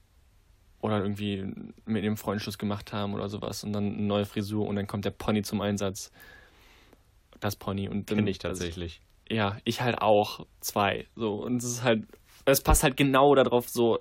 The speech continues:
Speaker 1: ne? Das ist natürlich jetzt hier alles verallgemeinern und sowas, aber
Speaker 2: Spannend.
Speaker 1: es passt halt bei
Speaker 2: Stimmt,
Speaker 1: zweien
Speaker 2: da
Speaker 1: jetzt
Speaker 2: hab ich noch gar nicht so
Speaker 1: genauso.
Speaker 2: drüber nachgedacht, aber das, in der Tat.
Speaker 1: Und das Pony ist so einfach, boah. Ich find selbst bei Zoe, also bei Jess von New Girl, sieht es, ich glaube, sie könnte besser aussehen mit einer anderen Frisur.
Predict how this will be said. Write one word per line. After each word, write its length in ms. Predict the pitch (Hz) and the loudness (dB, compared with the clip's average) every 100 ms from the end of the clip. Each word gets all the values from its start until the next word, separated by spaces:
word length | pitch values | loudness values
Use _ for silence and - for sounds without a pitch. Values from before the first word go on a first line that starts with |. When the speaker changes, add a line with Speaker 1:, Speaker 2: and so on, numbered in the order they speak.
| - | -2
Speaker 1:
ne? 380 | 117 139 175 135 113 | 2 4 4 2 -8
Das 100 | 139 | -8
ist 40 | |
natürlich 320 | 139 - 135 - | -8 -4 -4 -4
jetzt 140 | 127 | -4
hier 100 | - | -2
alles 280 | 127 131 - | 0 0 -2
verallgemeinern 640 | - 120 131 120 117 131 117 | -4 0 4 4 4 4 4
und 80 | |
sowas, 200 | 123 120 | 2 0
aber 120 | 123 127 | 2 2
Speaker 2:
Spannend. 160 | - | 0
Speaker 1:
es 60 | 104 | 0
passt 80 | - | 0
halt 100 | 135 | 2
bei 140 | 135 - | 2 2
Speaker 2:
Stimmt, 20 | |
Speaker 1:
zweien 400 | - 147 165 185 | 2 6 6 6
Speaker 2:
da 60 | 151 | 4
Speaker 1:
jetzt 60 | |
Speaker 2:
hab 60 | 110 | 6
ich 60 | 139 | 6
noch 80 | 135 | 8
gar 80 | - | 8
nicht 100 | - | 8
so 60 | 175 | 8
Speaker 1:
genauso. 140 | 120 | 8
Speaker 2:
drüber 100 | 127 | 6
nachgedacht, 340 | - 131 110 | 4 4 2
aber 160 | 101 110 | 0 -2
das, 280 | 110 - - _ - | -2 -4 -14 _ -10
in 80 | 123 | -6
der 100 | 107 | -6
Tat. 220 | 170 202 | -8 -4
Speaker 1:
Und 120 | 160 | 0
das 120 | 160 - | 0 -2
Pony 340 | 160 185 202 | 2 4 4
ist 140 | 196 | 2
so 100 | - | 2
einfach, 320 | 165 190 202 - _ _ - - - | 0 0 -4 -8 _ _ -20 -20 -12
boah. 600 | - 247 269 - 104 - - _ | -10 -4 0 0 0 -4 -20 _
Ich 120 | - - | -4 2
find 180 | 180 147 | 4 6
selbst 300 | 175 277 - | 6 4 2
bei 140 | 175 | 2
Zoe, 340 | 175 202 170 - | 4 4 4 2
also 160 | 147 | 2
bei 160 | 143 135 | 2 2
Jess 240 | 151 165 - | 2 -2 -2
von 160 | 151 | 0
New 160 | 160 160 | 2 4
Girl, 200 | 151 156 - - - - | 2 2 -4 -20 -20 -8
sieht 220 | 127 160 | -2 0
es, 240 | 170 - - - _ _ _ | 0 -2 -6 -20 _ _ _
ich 120 | - - | -6 4
glaube, 220 | 180 190 | 4 4
sie 120 | 160 | 0
könnte 240 | - 165 | 0 0
besser 320 | 139 165 - - | 2 2 2 0
aussehen 240 | 151 151 | 0 -2
mit 80 | 147 | -2
einer 60 | 107 | -2
anderen 200 | 127 123 | -2 -4
Frisur. 420 | - 107 101 | -4 -4 -6